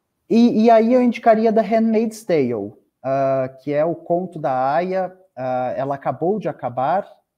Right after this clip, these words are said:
a, a quinta temporada ainda não está disponível na, nos streamings no Brasil,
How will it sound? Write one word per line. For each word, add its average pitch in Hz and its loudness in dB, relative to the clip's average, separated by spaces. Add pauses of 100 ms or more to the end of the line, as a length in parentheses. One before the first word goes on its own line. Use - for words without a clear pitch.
(160)
a, - -10
a - -10
quinta 180 -10
temporada 135 -6
ainda 131 -6
não 143 -4
está 143 -8
disponível 131 -8
na, 117 -8
nos 120 -10
streamings 123 -8
no 127 -12
Brasil, 127 -8